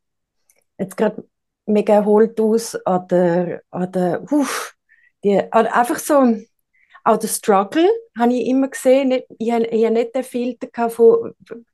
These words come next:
klassisch bei den Mädchen, wo einfach, ähm, das romantische Bäbeln, ah, dann zusammen einschlafen und, ah, und Br-, äh, Milch geben und, sondern immer so, wow. Äh, ich habe erschöpfte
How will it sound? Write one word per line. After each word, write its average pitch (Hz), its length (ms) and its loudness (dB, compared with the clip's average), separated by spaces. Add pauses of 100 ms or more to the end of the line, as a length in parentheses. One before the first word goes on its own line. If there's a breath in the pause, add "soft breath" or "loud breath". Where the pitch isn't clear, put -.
(140)
klassisch 226 500 -2
bei 233 100 2
den 226 140 2
Mädchen, 220 440 -2
wo 220 60 -2
einfach, 208 400 -6 (640 loud breath)
ähm, 208 720 2
das 214 200 -2
romantische 202 840 2
Bäbeln, 208 600 2
ah, 214 720 -2
dann 214 440 -6
zusammen 233 320 0
einschlafen 214 720 -4
und, 220 320 -6
ah, 233 160 -2
und 220 280 -6
Br-, - 220 -2
äh, - 140 -6 (320)
Milch 226 500 0
geben 208 400 0
und, 214 240 -6 (360 loud breath)
sondern 220 320 2
immer 233 300 4
so, 226 220 0 (100)
wow. 196 440 0 (600 soft breath)
Äh, 180 320 -2
ich 202 100 -2
habe 185 360 -4 (200)
erschöpfte 208 1080 -4